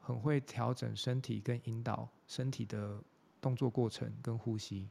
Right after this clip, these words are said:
但是昆达里尼瑜伽老师是每，每一个层面都会去引导大家，但是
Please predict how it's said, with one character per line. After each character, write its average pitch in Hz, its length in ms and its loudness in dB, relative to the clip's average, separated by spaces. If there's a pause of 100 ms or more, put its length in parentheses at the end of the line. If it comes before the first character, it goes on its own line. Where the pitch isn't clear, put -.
(140)
但 160 120 2
是 170 120 4
昆 160 160 4
达 135 120 4
里 113 120 0
尼 104 100 0
瑜 107 100 0
伽 117 200 2
老 110 120 0
师 107 300 -2
是 113 240 2 (480)
每， 117 180 -2 (220)
每 117 240 2
一 - 20 2
个 139 140 4
层 113 180 -2
面 117 320 2 (460)
都 123 240 8
会 113 540 2
去 113 440 2 (360)
引 113 160 -4
导 110 140 2
大 110 200 2
家， 104 260 -2 (140)
但 143 120 4
是 131 220 4